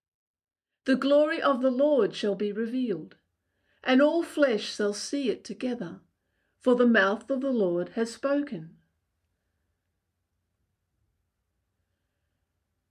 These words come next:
Three times God uses the word "Lord" or "Yahweh." The way of the Lord,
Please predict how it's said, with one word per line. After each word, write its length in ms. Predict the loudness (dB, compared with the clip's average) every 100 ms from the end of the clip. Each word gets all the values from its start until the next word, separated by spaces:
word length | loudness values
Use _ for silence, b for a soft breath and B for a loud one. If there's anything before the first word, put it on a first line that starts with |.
| _ _ _ _ _ _
Three 320 | -2 0 0
times 480 | 0 0 4 4 2
God 240 | 0 0
uses 340 | 0 -2 -4 -2
the 120 | 0
word 280 | 2 0 2
"Lord" 460 | 0 2 -2 -6 -16 _ _ _ _ _ _ _ _ -4
or 140 | 0
"Yahweh." 560 | 0 0 -2 -4 -4 -6 -10 _ _ _ _ _ _ _ _ _ _ _ _ _
The 100 | 2
way 300 | 4 4 4
of 140 | 4
the 100 | 2
Lord, 520 | 2 2 0 -2 -8